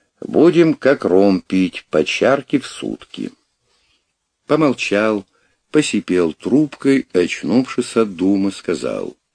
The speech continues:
«Кто же там у нас застрял?» Елагин, тот быстро поднялся с места, добыл из-под обшлага листок бумаги, помог вспомнить. «Вот тут всё поименно», —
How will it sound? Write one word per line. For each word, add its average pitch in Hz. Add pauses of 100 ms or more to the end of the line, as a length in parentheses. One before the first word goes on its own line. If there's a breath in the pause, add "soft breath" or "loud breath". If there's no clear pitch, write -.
(1080)
«Кто 165
же 180
там 180
у 170
нас 165 (120)
застрял?» 90 (880)
Елагин, 98
тот 110
быстро 147
поднялся 67
с -
места, 127 (520 soft breath)
добыл 135
из-под 92
обшлага 85
листок 71
бумаги, 123
помог 87
вспомнить. - (920)
«Вот 143
тут 208 (680 loud breath)
всё -
поименно», — 151